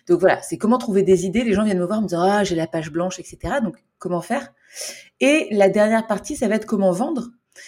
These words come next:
euh, plutôt comment marquer, euh, l'esprit de ses, de ses, voilà, de ses clients et de ses prospects,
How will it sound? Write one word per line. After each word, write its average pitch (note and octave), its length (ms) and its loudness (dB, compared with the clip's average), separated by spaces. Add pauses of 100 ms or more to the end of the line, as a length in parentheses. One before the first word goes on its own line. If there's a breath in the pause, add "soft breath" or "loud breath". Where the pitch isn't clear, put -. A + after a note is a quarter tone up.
(300 loud breath)
euh, E3 180 0
plutôt A#3 380 -4
comment A3 320 0
marquer, G#3 460 -2 (260)
euh, E3 120 0
l'esprit F3 440 0
de F3+ 100 -2
ses, E3+ 380 0
de E3 160 -2
ses, F3 640 0
voilà, - 280 -4
de D3+ 80 -10
ses E3+ 160 -2
clients F#3+ 260 2
et F3+ 80 4
de F#3 60 -10
ses F3 80 -4
prospects, G3 480 -2